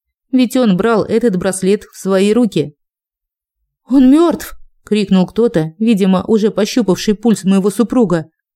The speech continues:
«Не двигайтесь!» Теоретически амулет, который я мастерила несколько ночей напролёт, активировался через уничтожение камня и погружал его носителя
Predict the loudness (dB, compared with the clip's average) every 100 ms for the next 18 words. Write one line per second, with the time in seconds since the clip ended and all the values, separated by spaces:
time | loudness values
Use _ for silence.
0 | _ 0 2 2 2 0 0 -4 -4 _
1 | _ _ _ _ _ _ _ -4 0 0
2 | -2 -4 -2 -8 -4 -2 0 0 0 0
3 | -4 -2 2 2 2 2 0 0 -2 0
4 | 2 0 -2 -2 -4 -2 -2 -2 0 0
5 | 0 0 2 0 -4 _ _ _ -6 -6
6 | -4 -4 0 0 2 2 0 -6 -2 0
7 | 2 2 2 -2 -2 0 2 0 0 2
8 | 0 -2 -8 _ _ _ -4 -2 -2 0
9 | 0 0 2 2 2 2 2 0 -2 -4
10 | 0 -2 -2